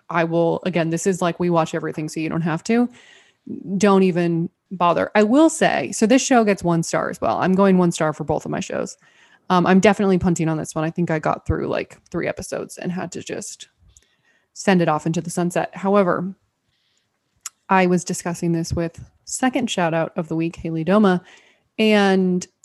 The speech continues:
Cruel Summer is a show that I think people should watch. I believe I gave it three and a half stars. This is, um, f-, ooh, Freeform, but it's on Hulu. This is on Hulu.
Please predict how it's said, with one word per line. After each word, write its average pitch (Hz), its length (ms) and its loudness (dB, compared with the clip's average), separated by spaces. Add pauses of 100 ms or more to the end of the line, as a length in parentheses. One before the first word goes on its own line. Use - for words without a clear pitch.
(160)
Cruel 285 400 0
Summer 180 560 0 (840)
is 202 200 6
a 190 80 6
show 175 720 4
that 180 180 0
I 175 80 4
think 185 240 2
people 180 220 -2
should 175 180 -6
watch. 160 300 0 (100)
I 202 60 0
believe 226 400 0
I 311 80 4
gave 277 200 0
it - 100 -6
three 208 160 2
and 196 60 4
a 202 40 4
half 185 140 0
stars. 165 400 -2
This - 240 -4
is, 175 500 -4
um, 165 560 -4 (140)
f-, - 200 -20 (140)
ooh, 160 420 -4 (800)
Freeform, 330 380 0 (400)
but 208 140 6
it's 190 180 0
on 185 160 4
Hulu. - 380 -4
This 196 140 2
is 175 100 -2
on 170 120 0
Hulu. - 240 -6